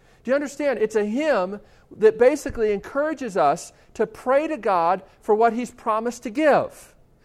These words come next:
God has promised to renew and bring revival to His people. So many people completely misunderstand that passage in Jeremiah,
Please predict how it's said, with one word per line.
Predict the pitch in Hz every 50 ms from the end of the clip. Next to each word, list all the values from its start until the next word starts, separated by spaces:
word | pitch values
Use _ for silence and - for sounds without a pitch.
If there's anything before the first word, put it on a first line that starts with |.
| _ _ _ _ -
God | 254 262 269 277 262
has | 262 247 - -
promised | - - - 294 330 349 359 277 208 196 - -
to | - 226
renew | 220 226 220 214 226 294 320 311 277 214 202 208 202 - - -
and | 220 214 196 165
bring | 190 247 277 285 285
revival | 277 247 202 240 240 269 302 294 269 254
to | - 254 233
His | 214 214
people. | - 269 269 254 - 170 120 101 - - _ _ _ _ _ _ _ _ _ _
So | - - - 294 294 311 311
many | 254 220 175
people | - 180 165 - 151
completely | 143 - 156 - - - 247 247 254 226 220 202
misunderstand | 190 190 196 - - 180 185 254 240 - - 175 165 156
that | 147 - -
passage | 170 160 160 - 160 147 143
in | 147
Jeremiah, | 139 156 151 151 151 143 139 139 143 151 175 190